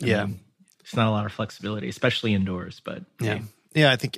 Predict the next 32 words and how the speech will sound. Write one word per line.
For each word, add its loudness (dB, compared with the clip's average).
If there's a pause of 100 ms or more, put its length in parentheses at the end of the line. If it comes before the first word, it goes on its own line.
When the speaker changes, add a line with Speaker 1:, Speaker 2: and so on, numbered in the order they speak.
Speaker 2:
that's 2
a 8
challenging 0
thing -4
for -6
a 2
lot 0
of -10
people -10
to -4
realize. 0
Like, 2
it's -2
a -2
bit 6
of 0
a 0
wake-up -2
call 4
when 2
everybody -2
tells -6
them, -6
"Just 2
buy 2
a -6
nifty -2
fifty -4
with -6
your -2
new 2
camera." 2